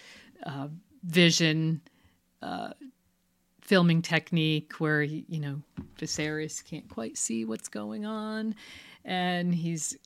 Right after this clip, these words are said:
incredibly distracted and tense about it. Uh, the tension between Daemon and Rhaenyra is absolutely palpable, and the use of their private love language, uh, is always preceded by a scene that takes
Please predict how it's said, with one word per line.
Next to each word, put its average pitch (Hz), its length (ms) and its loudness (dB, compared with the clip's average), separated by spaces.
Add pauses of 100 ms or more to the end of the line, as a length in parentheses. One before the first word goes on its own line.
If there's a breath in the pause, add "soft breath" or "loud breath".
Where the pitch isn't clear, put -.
(240)
incredibly 196 840 6
distracted 170 880 4
and 156 220 -2
tense 156 360 2
about 151 320 0
it. 151 240 -2 (600 soft breath)
Uh, 160 160 -6
the 165 100 -6
tension 226 500 8
between 160 560 2
Daemon 156 360 2
and 151 100 -2
Rhaenyra 143 540 -2 (380)
is 147 380 -4
absolutely 147 640 0 (300)
palpable, 143 560 -2
and 139 100 -2
the 143 80 -2
use 180 300 2
of 151 80 -4
their 143 140 0
private 147 560 0 (280)
love 151 240 -2
language, 156 640 -2 (880 soft breath)
uh, 147 240 -4
is - 180 -10
always 170 340 4
preceded 147 680 -4 (240)
by 143 220 -4
a 139 120 -6
scene 147 280 -6
that 139 140 -8
takes - 380 -10